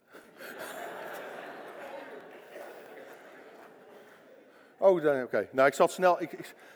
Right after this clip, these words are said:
ik zal snel af-, afsluiten. Samen vorm je een gezin. En dat heb je nodig.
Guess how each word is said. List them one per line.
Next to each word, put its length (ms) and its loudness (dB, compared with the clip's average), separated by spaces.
ik 120 -12
zal 120 -2
snel 240 2
af-, 140 2
afsluiten. 520 2
Samen 520 4
vorm 280 -6
je 60 -6
een 80 -4
gezin. 440 -8
En 100 -6
dat 120 2
heb 160 -2
je 80 -4
nodig. 440 -6